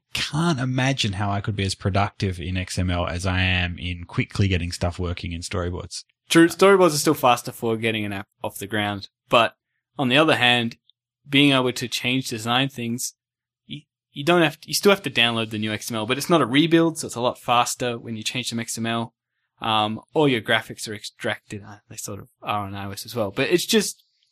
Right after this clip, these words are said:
Speaker 2: it seems weird at first, but you get really quick at seeing how to lay something out. And because,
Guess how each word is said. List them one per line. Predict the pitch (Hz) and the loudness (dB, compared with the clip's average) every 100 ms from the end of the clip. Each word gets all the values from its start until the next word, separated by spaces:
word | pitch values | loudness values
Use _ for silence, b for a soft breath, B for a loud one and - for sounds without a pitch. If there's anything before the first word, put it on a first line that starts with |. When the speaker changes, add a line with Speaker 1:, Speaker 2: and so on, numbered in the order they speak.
| b b b _ | b b b _
Speaker 2:
it | - 180 | -4 -2
seems | - 214 214 160 | 2 2 2 4
weird | 175 165 | 6 6
at | - | 2
first, | 160 175 196 - | 0 0 0 -6
but | 135 | -4
you | 131 | -2
get | 165 151 117 | 2 0 2
really | 143 139 113 | 2 2 0
quick | - 123 - _ 120 | -2 -4 -6 _ 0
at | 113 - | 0 0
seeing | - 120 113 | 0 0 0
how | 123 | 0
to | 117 | 0
lay | 110 113 117 | 2 2 2
something | - - 107 | -2 -8 -8
out. | 107 104 _ b b b - | -4 -4 _ b b b -2
And | 143 | 0
because, | 135 208 202 - | 2 4 4 2